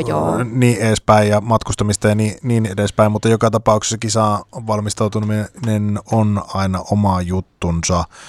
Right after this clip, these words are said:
Speaker 2: Miten tommonen, mm, nyt kun kartanlukija kuski, ö, suhde syntyy, että päädytte samaan autoon, niin mi-, mikä, miten, mitä siinä niinku on, tai miten nämä kuskit on sulle tullut?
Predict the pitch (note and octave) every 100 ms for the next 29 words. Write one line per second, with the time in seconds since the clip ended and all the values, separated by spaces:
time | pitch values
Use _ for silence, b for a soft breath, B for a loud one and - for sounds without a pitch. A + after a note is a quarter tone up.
0 | B B B B B B B D3 G3+ C#4+
1 | A#3 D3+ C#3+ C3 B2 B2 A2+ A2+ - _
2 | A#2+ G#2+ - _ _ - - - B B
3 | B B B B A2+ - B2 A#2 A#2 C3+
4 | C3+ B2 C3 A#2+ A2+ G#2+ A#2+ A2+ - A#2
5 | - A2+ G2+ - G#2 - - - - -
6 | B B B B B B A#2+ A2+ G#2+ -
7 | A#2+ A2 A2 G#2 G2 G2 G#2 A2 G#2 G2+
8 | - A#2+ A2+ G#2 G2 A#2 G#2 F#2+ - F2
9 | F#2 A2+ - C3 C3+ C3+ C3 C#3 A#2 A2
10 | D3 C3+ C#3 A#2 G#2+ G2 F#2+ F#2+ F#2+ F#2
11 | - - - C3+ D3 B2 G2+ _ C3+ A#2+
12 | B2+ A#2 G2+ G#2+ G#2 D3 A2 G2 F2 -
13 | E2+ D#2